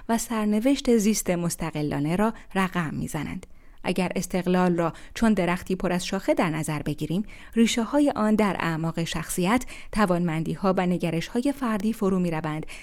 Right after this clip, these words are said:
و تنه و شاخه‌هایش از بستر خانواده تغذیه کرده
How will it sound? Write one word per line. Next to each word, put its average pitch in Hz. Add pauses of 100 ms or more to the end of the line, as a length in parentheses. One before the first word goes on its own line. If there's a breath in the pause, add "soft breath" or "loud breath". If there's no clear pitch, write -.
(140 loud breath)
و 254
تنه 240
و 233
شاخه‌هایش 170 (260 loud breath)
از 202
بستر 269
خانواده 170
تغذیه 175
کرده 175